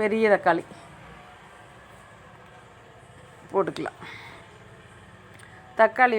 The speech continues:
நல்லா வணங்கணுன்னு என்ன பண்ணணும், அந்த காயெல்லாம் நல்லா அலசி வச்சிருக்கிறோம்ல சுரக்காய், எண்ணெய் ஊத்தி கடுகு போட்டா, கருவேப்பிலை போட்டா, வெங்காயம், தக்காளி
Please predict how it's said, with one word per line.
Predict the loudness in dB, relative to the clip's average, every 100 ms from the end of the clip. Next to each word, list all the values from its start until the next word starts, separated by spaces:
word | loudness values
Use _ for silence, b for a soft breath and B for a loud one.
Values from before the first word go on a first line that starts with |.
| 0
நல்லா | 0 4 4 6
வணங்கணுன்னு | 2 0 -4 -4 -2
என்ன | -2 -2
பண்ணணும், | -2 -4 -6
அந்த | 0 4
காயெல்லாம் | 4 4 0 0 0
நல்லா | 0 2 2
அலசி | 0 -4 -8
வச்சிருக்கிறோம்ல | -8 -14 -16 -20 -16 -8 -6 0 0 0 B B B -8 0
சுரக்காய், | 0 4 2 2 -6 B B B -20 -20 -20 -20 -20 -20 -20 -18 -6 2 2
எண்ணெய் | 4 4
ஊத்தி | 4 2 2
கடுகு | 2 2 2
போட்டா, | 2 2 2
கருவேப்பிலை | 4 4 0 2 6
போட்டா, | 6 4 4 2 0
வெங்காயம், | -2 2 4 4 0 -2
தக்காளி | 0 0 0